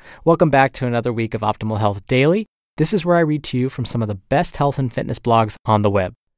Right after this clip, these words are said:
This week's a little different. I'll only be reading from two authors because they both have posts that are a little longer than normal, and I like to keep these episodes relatively short for you.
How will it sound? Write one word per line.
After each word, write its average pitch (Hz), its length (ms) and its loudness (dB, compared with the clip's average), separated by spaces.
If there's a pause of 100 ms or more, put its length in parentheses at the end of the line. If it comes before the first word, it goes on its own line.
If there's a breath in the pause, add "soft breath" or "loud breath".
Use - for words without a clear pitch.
(280)
This - 180 -2
week's 226 200 2
a 214 40 4
little 160 220 6
different. 113 400 0 (260)
I'll 147 140 0
only 226 160 2
be 190 140 0
reading 143 340 0
from 113 220 -4
two 151 340 2
authors 110 420 -4 (240)
because 143 220 -2
they 151 140 4
both 202 260 0
have - 280 -4
posts 143 400 -2
that 117 200 -2
are 117 80 2
a 117 80 2
little 165 320 4
longer 131 260 4
than 107 200 2
normal, 101 420 0 (300 soft breath)
and 139 100 0
I 147 40 4
like 175 160 2
to - 60 -14
keep 160 140 0
these 131 160 -2
episodes 120 480 -2
relatively 120 640 2
short - 340 -4
for 101 220 -4
you. - 100 -8